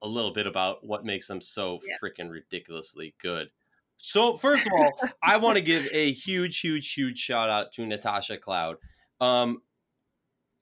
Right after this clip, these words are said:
Speaker 2: Yeah.
Speaker 1: so much respect for the hard work she put in. She left the fi-, she has been the orchestrator, um, you know, the, the leader of this band, if you were, when we're on the court.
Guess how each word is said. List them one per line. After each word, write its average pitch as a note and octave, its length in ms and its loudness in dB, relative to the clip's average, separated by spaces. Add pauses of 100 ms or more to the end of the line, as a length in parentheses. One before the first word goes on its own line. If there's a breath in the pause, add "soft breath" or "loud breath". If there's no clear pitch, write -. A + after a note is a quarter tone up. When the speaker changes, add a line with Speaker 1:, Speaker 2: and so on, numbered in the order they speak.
(160)
Speaker 2:
Yeah. F3+ 180 -4
Speaker 1:
so - 380 2
much G#3 260 2
respect D3+ 480 0
for - 80 -4
the B2 120 0
hard C#3 220 2
work B2+ 220 -2
she B2+ 160 -2
put A#2 220 -2
in. F2+ 140 -2 (240 soft breath)
She A#3 340 0
left D3+ 580 0
the B2+ 160 -2
fi-, A#2+ 360 0
she A#3 440 0 (240 loud breath)
has E3 220 0
been D3 300 4
the C#3 80 2
orchestrator, G#2+ 800 -2 (340)
um, A2+ 440 4
you C3 120 0
know, A#2 240 4
the, B2 320 -2
the C3 120 0
leader C3+ 380 2
of A#2 140 0
this A2 160 -4
band, G#2 380 0
if F#2 160 -4
you G2+ 100 -8
were, G2 220 -2
when G#2 240 0
we're G#2+ 160 -2
on F#2+ 200 -2
the F#2+ 80 -4
court. - 320 -6